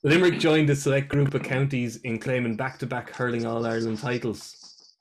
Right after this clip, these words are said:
Can you name the other five counties to manage the feat? So, outside of Limerick, who are the other five counties to have managed to win back-to-back All-Ireland titles?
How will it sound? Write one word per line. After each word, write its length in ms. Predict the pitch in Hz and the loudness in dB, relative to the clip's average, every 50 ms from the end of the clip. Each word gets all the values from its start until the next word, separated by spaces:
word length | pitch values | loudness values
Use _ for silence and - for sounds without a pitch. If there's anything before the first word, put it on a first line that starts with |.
| _ _ | _ _
Can 220 | - - 123 117 120 | -10 -6 -4 -2 -2
you 80 | 123 | -2
name 220 | 123 123 123 123 123 | 0 0 0 0 0
the 120 | 120 120 | 0 0
other 160 | 123 127 127 | 0 -2 -4
five 400 | 110 - - 131 123 123 127 120 | -6 -6 -4 -4 -2 -2 -2 -2
counties 440 | - - 123 127 120 - 127 117 117 | -4 -6 -6 -4 -4 -4 -4 -6 -6
to 80 | - 113 | -6 -6
manage 360 | 117 120 123 123 113 110 - | -6 -4 -4 -4 -6 -8 -10
the 80 | 120 | -10
feat? 380 | 107 - 156 175 160 143 - - _ _ _ _ _ _ _ _ _ _ _ _ _ _ _ _ _ _ _ _ _ _ _ _ _ _ _ _ _ _ _ _ _ _ - | -6 -2 -2 -2 -2 -2 -8 -16 _ _ _ _ _ _ _ _ _ _ _ _ _ _ _ _ _ _ _ _ _ _ _ _ _ _ _ _ _ _ _ _ _ _ -14
So, 320 | - 120 110 98 90 - _ _ _ _ _ _ _ _ _ - - | -8 -6 -6 -6 -6 -8 _ _ _ _ _ _ _ _ _ -8 -6
outside 360 | 120 120 - - 135 131 123 | -6 -4 -2 0 0 2 2
of 60 | 123 | 0
Limerick, 480 | 123 123 120 113 110 107 107 - - _ _ _ _ _ _ _ | 0 0 0 0 -2 -2 -4 -8 -18 _ _ _ _ _ _ _
who 120 | - 120 123 | -6 -2 -2
are 60 | 127 | 0
the 320 | 120 120 117 117 127 123 - | 0 0 0 0 0 -2 -2
other 160 | 127 120 117 | -2 -2 -4
five 260 | 110 - 127 120 117 110 | -4 -2 -2 -2 -2 0
counties 420 | 123 120 113 110 120 110 104 - | -2 -2 -2 -2 -2 -4 -4 -4
to 100 | - 117 | -4 -4
have 80 | 107 104 | -4 -2
managed 320 | 110 110 113 113 110 - | -2 -2 -2 -2 -4 -4
to 40 | 113 | -2
win 180 | 110 107 104 101 | -2 -2 -2 -2
back-to-back 540 | 107 113 107 - - - 117 117 110 107 117 | -2 -6 -6 -8 -10 -6 -4 -4 -4 -4 -4
All-Ireland 480 | 113 110 107 107 107 104 104 104 101 | -2 -2 0 0 0 -2 -2 -4 -6
titles? 520 | - 113 107 104 104 110 92 - - - | -4 -4 -4 -4 -4 -6 -8 -10 -12 -20